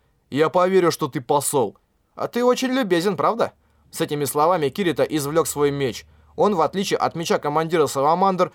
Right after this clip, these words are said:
был тусклого красно-черного цвета и без всяких украшений. Крылья Кирита забились, и он поднялся в воздух до уровня лица своего противника. Лифи показалось, что она чувствует, как воздух между ними насыщается духом борьбы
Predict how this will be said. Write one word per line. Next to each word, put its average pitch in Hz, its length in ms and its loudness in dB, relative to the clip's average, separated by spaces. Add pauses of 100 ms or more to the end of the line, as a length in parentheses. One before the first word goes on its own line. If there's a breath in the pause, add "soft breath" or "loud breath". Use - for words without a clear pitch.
был 190 240 2
тусклого 196 600 0
красно-черного 156 880 0
цвета 160 460 -2 (220)
и 160 100 -4
без 202 180 -2
всяких 180 300 -2
украшений. 139 640 -2 (400)
Крылья 165 340 2
Кирита 147 360 -2
забились, 151 560 -4 (180 soft breath)
и - 80 -4
он 214 160 2
поднялся 214 460 2
в 175 60 -4
воздух 185 320 0
до 160 120 2
уровня 180 320 2
лица 165 300 0
своего 151 300 2
противника. 131 760 -4 (320 soft breath)
Лифи 180 280 -2
показалось, 143 640 0 (160)
что - 220 0
она 202 180 2
чувствует, 202 360 -4
как 147 200 -2
воздух 156 300 -2
между 147 240 -6
ними 151 220 -6
насыщается 135 680 -4
духом 135 340 -4
борьбы 139 400 0